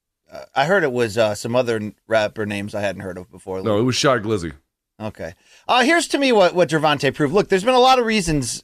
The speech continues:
Speaker 1: throughout his rise to, I don't wanna say doubt him, because it's hard to watch Gervonta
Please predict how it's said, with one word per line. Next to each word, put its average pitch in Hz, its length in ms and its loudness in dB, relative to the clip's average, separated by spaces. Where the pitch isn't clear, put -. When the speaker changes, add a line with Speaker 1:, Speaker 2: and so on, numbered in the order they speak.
Speaker 1:
throughout 180 440 4
his 160 200 0
rise 113 540 0
to, 147 800 4
I 165 80 -2
don't 233 100 4
wanna 220 120 0
say 170 180 0
doubt 135 420 2
him, 110 200 -2
because 113 540 -4
it's 127 260 -10
hard 170 180 4
to 156 60 2
watch 151 380 2
Gervonta 131 680 0